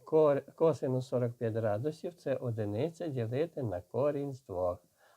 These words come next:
Отже, одержали чотири ділити на корінь з двох. Це в нас О Ц, катет О Ц.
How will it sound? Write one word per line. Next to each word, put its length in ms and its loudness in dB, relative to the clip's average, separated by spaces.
Отже, 260 2
одержали 600 2
чотири 600 -2
ділити 600 -2
на 180 0
корінь 560 -2
з 100 -16
двох. 320 4
Це 240 -2
в 80 0
нас 300 -4
О 160 -4
Ц, 440 -4
катет 500 -2
О 100 0
Ц. 440 -6